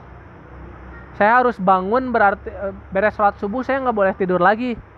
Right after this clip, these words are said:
Saya harus mandi, jam setengah tujuh saya berangkat atau jam enam, kalau misalkan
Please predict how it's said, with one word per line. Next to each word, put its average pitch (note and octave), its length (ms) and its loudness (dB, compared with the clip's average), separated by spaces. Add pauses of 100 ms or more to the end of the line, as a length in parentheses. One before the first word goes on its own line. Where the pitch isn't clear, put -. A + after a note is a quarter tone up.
(640)
Saya G3+ 180 2
harus A3 120 -2 (340)
mandi, E3+ 720 -2
jam F#3 180 0
setengah F3+ 380 -2
tujuh F3+ 260 -2
saya G#3 300 0
berangkat F3 420 0
atau G#3 140 0
jam F3+ 180 2
enam, D#3+ 380 -6
kalau F#3 160 4
misalkan E3+ 640 0